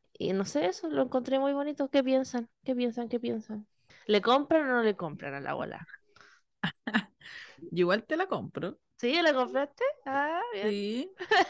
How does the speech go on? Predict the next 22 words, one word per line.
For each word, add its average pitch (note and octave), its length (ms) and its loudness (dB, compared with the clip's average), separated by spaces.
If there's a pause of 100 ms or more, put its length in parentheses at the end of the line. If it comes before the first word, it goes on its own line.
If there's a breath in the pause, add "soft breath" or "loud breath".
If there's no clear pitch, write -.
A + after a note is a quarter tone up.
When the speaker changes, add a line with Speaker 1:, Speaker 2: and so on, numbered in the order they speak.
(180)
Speaker 2:
Sobre F#3+ 320 0
todo G#3 260 4
eso A#3+ 220 0
que A3+ 120 4
decís A3 420 2
de, F#3 1000 0
como F3 240 -2
de E3 120 0
los, E3 160 -2 (400)
los E3+ 260 -6
papás, D#3 400 0
que - 120 -6
uno G3 100 0
ya F3 180 -2
cuando F#3+ 260 -2
es F#3 60 2
adulto, E3+ 440 0
como F#3 260 -4
que E3+ 260 -2
los D#3+ 320 -2
ve E3 180 0
como F#3 640 0